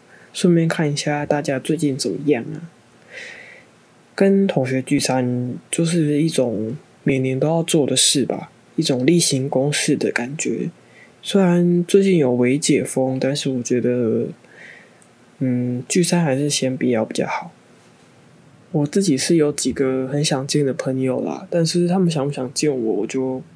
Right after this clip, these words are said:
不知道了。<laughs> 因为我是休学过一年的休学仔，复学之后，因为新班级就是一个，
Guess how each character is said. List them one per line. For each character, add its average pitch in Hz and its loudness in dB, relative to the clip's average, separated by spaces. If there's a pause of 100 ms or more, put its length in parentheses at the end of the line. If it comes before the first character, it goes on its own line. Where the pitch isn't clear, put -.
(160)
不 147 -2
知 - -6
道 120 -4
了。 - -2 (680)
<laughs> - -20
因 226 6
为 - 4
我 175 6
是 175 6
休 165 4
学 143 2
过 135 0
一 160 2
年 131 0
的 113 0
休 147 2
学 143 2
仔， - 0 (800)
复 226 2
学 175 2
之 160 0
后， 147 2
因 175 2
为 175 4
新 165 0
班 151 2
级 131 2
就 131 2
是 131 0
一 131 2
个， - -2